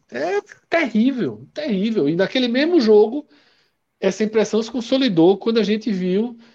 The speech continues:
né, relatos e relatos de, de torcedores que não conseguiam comprar bebida, bebida acabou, comida acabou, né, o banheiro daquele, daquele jeito. Então, assim,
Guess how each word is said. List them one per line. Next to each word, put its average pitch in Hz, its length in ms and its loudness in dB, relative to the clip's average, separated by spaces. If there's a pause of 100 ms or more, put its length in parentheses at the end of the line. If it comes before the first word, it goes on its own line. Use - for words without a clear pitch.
(120)
né, 151 120 2
relatos 170 600 2
e - 20 -2
relatos 147 500 2
de, 131 200 0
de 113 360 -8 (1120)
torcedores 135 480 2
que - 120 -6
não 139 100 -2
conseguiam 135 400 0
comprar 139 320 0
bebida, 135 500 0
bebida 123 380 -6
acabou, 127 640 -2
comida 127 380 -4
acabou, 135 760 0 (360)
né, 131 100 2
o 143 40 4
banheiro 143 340 2
daquele, 143 340 -2
daquele 135 340 -4
jeito. 135 340 -4
Então, 165 220 0
assim, 175 400 -2